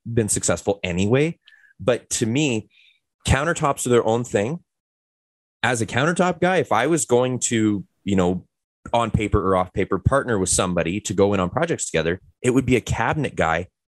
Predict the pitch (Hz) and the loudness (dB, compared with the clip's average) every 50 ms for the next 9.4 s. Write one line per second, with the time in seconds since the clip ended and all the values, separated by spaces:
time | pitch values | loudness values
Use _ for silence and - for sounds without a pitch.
0 | _ _ - 82 95 104 120 113 92 - - 117 123 135 123 107 - 71 - - | _ _ -4 -2 0 0 0 -2 -4 -4 -2 -2 0 0 0 -2 -4 -6 -8 -14
1 | - _ _ _ _ _ _ _ _ - - _ _ _ _ - 110 - - 120 | -20 _ _ _ _ _ _ _ _ -20 -20 _ _ _ _ -4 -2 0 0 0
2 | 123 131 135 123 113 92 87 - - - - 101 101 113 175 214 185 110 87 80 | 0 2 2 0 0 0 -2 -4 -4 -8 -2 2 2 4 4 4 2 2 0 0
3 | 78 80 92 139 160 - _ _ _ _ _ _ _ _ - 95 95 101 107 113 | 0 0 0 -2 -4 -6 _ _ _ _ _ _ _ _ -4 -2 -2 0 0 -2
4 | 107 - - 104 98 98 - - 117 107 113 113 - - - 165 170 180 185 160 | -2 -2 0 0 0 -2 0 0 0 0 0 -2 -2 -2 0 0 2 2 0 0
5 | 123 95 80 71 80 82 - - 107 - - 123 110 98 - - 117 117 127 135 | 0 0 0 0 -4 -8 -8 -6 -4 0 0 0 0 0 -2 0 0 2 2 0
6 | 135 131 123 - - 101 104 104 104 104 - _ _ _ _ _ _ - - 95 | -2 -2 -4 -2 0 2 2 4 2 0 -2 _ _ _ _ _ _ -4 -2 -2
7 | 92 - _ _ _ _ _ - 110 104 95 92 - - - 127 113 - - 123 | -2 -2 _ _ _ _ _ -2 0 0 0 0 0 0 0 0 0 0 0 0
8 | 120 123 123 110 92 85 82 78 85 101 101 110 104 104 98 98 104 113 127 120 | 0 0 0 -2 -2 -2 -2 2 2 2 2 2 2 0 2 2 2 2 0 -2
9 | - 113 92 90 - - - - | -4 -4 -4 -4 -6 -8 -8 -10